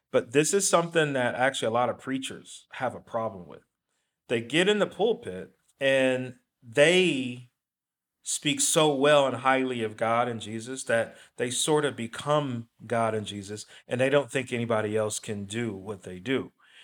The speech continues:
And one of the worst things that you can do as a preacher, you know what I mean, sort of, that's what you're doing. You're preaching, you're teaching the gospel, is that you're not teaching the, the predecessor, the next one. And one of the greatest gifts that we can give, listen to this.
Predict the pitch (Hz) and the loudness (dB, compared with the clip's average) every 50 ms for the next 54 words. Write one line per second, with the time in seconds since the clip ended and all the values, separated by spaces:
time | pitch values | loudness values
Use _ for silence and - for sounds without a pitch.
0 | - - - 135 123 123 123 135 135 131 131 127 123 135 170 185 175 180 - 156 | -20 -12 -8 -6 -4 0 2 2 2 2 2 0 2 4 4 4 4 2 0 -2
1 | 147 143 143 123 113 127 131 131 - - - 180 202 226 233 220 170 131 117 110 | -2 0 -2 -4 -4 -6 -8 -8 -8 -4 0 2 4 4 4 2 0 -2 -2 -4
2 | 104 101 - - 143 165 208 - - 101 90 90 - _ - 107 117 117 113 120 | -6 -10 -10 -6 -4 -4 -4 -4 -6 -10 -12 -14 -18 _ -18 -14 -12 -10 -8 -8
3 | 123 123 127 127 123 - - 151 139 139 131 127 120 117 - - _ _ _ _ | -6 -8 -8 -8 -8 -4 -2 0 0 0 0 -2 -4 -6 -12 -18 _ _ _ _
4 | _ - 151 151 - 156 - 123 131 123 131 165 208 190 123 113 110 107 - 143 | _ 2 2 2 2 0 -4 -4 -4 -2 0 2 2 2 0 -2 -6 -6 -4 -4
5 | 139 131 - 127 117 120 117 - 139 131 131 123 107 101 101 123 143 151 135 - | -4 -4 -6 -6 -6 -6 -6 -6 -6 -6 -6 -6 -6 -2 2 4 4 4 4 2
6 | - 95 95 107 - - - - - - _ - - 135 127 139 139 113 110 139 | -4 -8 -8 -8 -10 -14 -20 -20 -20 -20 _ -4 -2 0 2 4 2 2 2 0
7 | 139 135 127 131 131 143 151 156 165 165 160 - - - - - - 196 196 180 | -2 0 0 0 2 4 4 4 4 2 0 -2 -4 -4 -4 -2 -2 -2 -2 0
8 | - - 127 120 117 120 120 117 117 127 120 123 123 123 - - 123 - - - | 0 0 0 0 -2 -2 -4 -4 -4 -4 -4 -4 -4 -6 -6 -8 -10 -4 0 2
9 | 175 156 120 113 - - 80 - - - - - _ - 131 123 123 131 127 120 | 4 4 2 0 -4 -6 -6 -8 -10 -10 -12 -16 _ -12 -8 -4 -2 -2 -2 -2
10 | - - - 135 123 107 - - _ _ _ _ - - - - - - 135 139 | -2 -4 -4 -2 -2 -4 -4 -8 _ _ _ _ -20 -20 -20 -20 -6 -2 -2 0
11 | 131 147 175 180 220 233 185 175 135 127 135 147 160 175 170 165 143 - - 117 | 2 4 4 6 6 4 2 0 -2 2 6 6 6 6 6 2 0 -2 -2 0
12 | 139 151 147 - 139 123 113 123 139 156 156 147 160 131 123 120 117 117 - 131 | 0 0 2 2 0 -2 0 0 0 0 0 0 -2 -2 -2 -2 -4 -2 0 2
13 | 127 110 101 107 113 151 180 - 240 233 202 147 - - - - | 2 2 2 0 0 0 0 2 2 0 0 -2 -4 -8 -12 -18